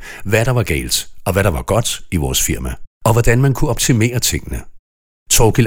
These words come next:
Andersen havde en helt klar idé om, hvordan tallene skulle se ud. Jobbet ændrede sig. Svend og de andre ansatte blev hurtigt klar over, at Frode Laursen ikke ville afvikle,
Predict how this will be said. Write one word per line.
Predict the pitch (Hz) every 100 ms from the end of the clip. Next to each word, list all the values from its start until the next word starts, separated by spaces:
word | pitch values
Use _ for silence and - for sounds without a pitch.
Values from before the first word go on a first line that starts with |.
| -
Andersen | 107 123 113 123
havde | 87 - 101
en | 104
helt | 92 165 -
klar | 113 76 82
idé | 120 87
om, | 73
hvordan | 76 95 - 101 110 -
tallene | - 73 -
skulle | 76 95
se | - 98
ud. | 67 - - - _ _ _ _ _ _ _ _ _ _ - 95
Jobbet | 78 120 123 - -
ændrede | 85 82 85
sig. | 73 - - - _ _ _ _ _ _ _ _ -
Svend | - 123 143 147
og | 139
de | 120
andre | 71 95 73
ansatte | 90 - 78 67
blev | 64 95 98
hurtigt | 127 147 127
klar | 120
over, | 95 62 73 76 -
at | 78
Frode | 80 73
Laursen | 82 85 92 90 -
ikke | 120 120
ville | 101 67
afvikle, | 101 113 101 85